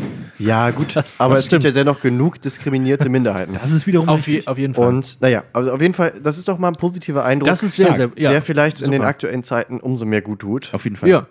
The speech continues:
Speaker 1: Auch zu hören, trotz Corona
Speaker 2: So kann's,
Speaker 1: passieren noch gute
Speaker 2: so kann's
Speaker 1: Dinge.
Speaker 2: auch gehen.
Speaker 3: Wunderbar.
Speaker 1: Genau.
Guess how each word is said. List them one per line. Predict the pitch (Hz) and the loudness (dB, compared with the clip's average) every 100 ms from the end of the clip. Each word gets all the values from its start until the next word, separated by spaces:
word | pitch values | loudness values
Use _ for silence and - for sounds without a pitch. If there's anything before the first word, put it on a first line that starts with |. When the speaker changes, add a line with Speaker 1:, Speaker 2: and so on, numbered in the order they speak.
| _ | _
Speaker 1:
Auch | 127 123 | -4 -4
zu | 139 123 | -2 0
hören, | 117 117 120 127 _ _ | 2 2 -2 -8 _ _
trotz | - 160 - | -8 -6 -6
Corona | - 139 123 123 123 123 127 _ - | -6 -4 -2 -2 -4 -6 -10 _ -4
Speaker 2:
So | 139 160 | -2 0
kann's, | 131 135 | -2 0
Speaker 1:
passieren | 147 143 | 2 2
noch | 127 | 0
gute | 135 214 | 2 2
Speaker 2:
so | |
kann's | 214 110 | 2 0
Speaker 1:
Dinge. | 147 | 0
Speaker 2:
auch | 120 - | -2 -4
gehen. | 101 95 _ - | -14 -14 _ -12
Speaker 3:
Wunderbar. | 104 104 127 | -10 -4 -2
Speaker 1:
Genau. | 110 | -2